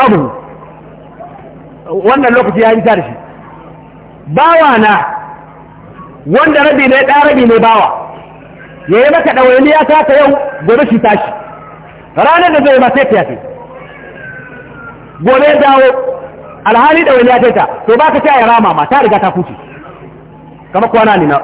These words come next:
na abin nan. Wa mun sharikin ta zalika, da kuma wanda ake tarayya, mutum biyu da shi,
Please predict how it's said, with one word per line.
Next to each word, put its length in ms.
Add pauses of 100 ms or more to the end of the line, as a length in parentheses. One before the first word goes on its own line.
na 80
abin 180
nan. 120 (1600)
Wa 120
mun 200
sharikin 300
ta 100
zalika, 360 (1600)
da 140
kuma 240 (220)
wanda 240
ake 180
tarayya, 380
mutum 240
biyu 240
da 120
shi, 100